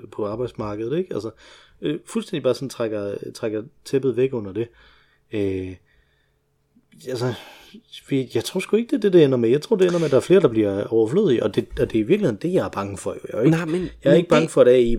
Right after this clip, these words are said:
Speaker 1: går amok og, og, og bliver sådan en, en ting, der kan true os som mennesker. Men
Speaker 2: Men nu er jeg
Speaker 1: en,
Speaker 2: nødt
Speaker 1: men
Speaker 2: til lige
Speaker 1: det
Speaker 2: at, fordi
Speaker 1: gør
Speaker 2: jeg
Speaker 1: det.
Speaker 2: kan godt forstå, jeg kan, jeg kan virkelig godt forstå den frygt og den pointe,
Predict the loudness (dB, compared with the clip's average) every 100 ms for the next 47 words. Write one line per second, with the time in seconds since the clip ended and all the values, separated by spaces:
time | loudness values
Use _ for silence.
0 | 2 4 2 4 2 0 0 -2 -2 -4
1 | -4 -6 -6 -6 -6 -8 -8 -10 -12 -8
2 | -6 -4 -6 -8 -10 -8 -4 0 0 0
3 | -2 -4 -4 -4 -4 -6 -4 -2 -4 -6
4 | -8 -8 -16 -20 -20 _ 2 4 4 4
5 | 4 4 4 2 -4 -2 -4 -2 -2 -2
6 | -2 -4 -4 -4 -4 -4 -4 -2 -2 0
7 | 0 0 0 0 -2 -12 -8 -2 -2 0
8 | -2 -2 -2 -2 0 -2 -4 _ -12 -8
9 | -4 -4 -6 -6 -2 -2 0 0 0